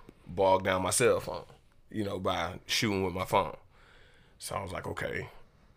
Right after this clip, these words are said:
I know what kind of product I want. In order to get that, I need a secondary camera. Like, I'm not gonna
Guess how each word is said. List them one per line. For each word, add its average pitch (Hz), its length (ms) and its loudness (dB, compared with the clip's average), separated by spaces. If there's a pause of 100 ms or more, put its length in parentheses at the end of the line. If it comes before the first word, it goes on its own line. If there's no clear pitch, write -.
(320)
I - 80 -4
know 98 140 2
what 92 140 0
kind 95 180 0
of - 80 -10
product 95 340 2
I 76 100 0
want. 95 720 -2 (840)
In 107 200 0
order 104 180 6
to 92 40 -6
get 101 160 2
that, 90 140 -2
I 92 60 -2
need 92 220 -6
a 87 100 -8 (340)
secondary 92 540 -4
camera. 104 300 6
Like, 87 120 -2
I'm 92 80 -4
not 95 120 -4
gonna 92 120 -2